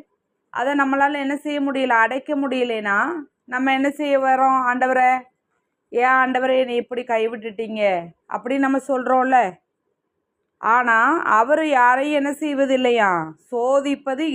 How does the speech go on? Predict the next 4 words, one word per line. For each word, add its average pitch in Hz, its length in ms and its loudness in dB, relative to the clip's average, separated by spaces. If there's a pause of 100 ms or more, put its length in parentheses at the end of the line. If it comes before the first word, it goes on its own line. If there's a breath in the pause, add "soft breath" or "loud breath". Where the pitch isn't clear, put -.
இல்லைன்னு 208 640 0
சொல்லிட்டார். 170 420 -4 (1400)
"உங்க 262 280 0
உங்க 294 180 0